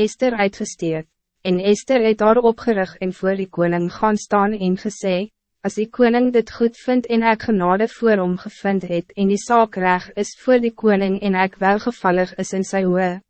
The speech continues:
laat dan geskrywe word om die briewe met die plan van Haman, die seun van Hametta, die Agagiet, te herroep wat hy geskrywe het om die Jode wat in al die provincies van die koning is, uit te ree.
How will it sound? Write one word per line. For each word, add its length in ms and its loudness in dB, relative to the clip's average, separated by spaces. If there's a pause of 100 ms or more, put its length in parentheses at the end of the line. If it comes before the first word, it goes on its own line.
(140)
laat 300 2
dan 160 2
geskrywe 720 0 (100)
word 320 -2
om 80 0
die 160 2
briewe 400 2
met 160 0
die 120 -2
plan 360 0
van 240 0
Haman, 440 -2 (200)
die 120 -10
seun 360 0
van 160 0
Hametta, 680 -2 (340)
die 80 0
Agagiet, 720 0 (160)
te 160 -2
herroep 400 0
wat 160 -2
hy 140 2
geskrywe 580 -2 (140)
het 220 -4
om 120 -2
die 80 0
Jode 440 2
wat 280 0
in 160 -4
al 160 2
die 120 -2
provincies 680 -2
van 160 0
die 80 -4
koning 480 -2
is, 300 -12 (260)
uit 240 -2
te 160 -4
ree. 360 -6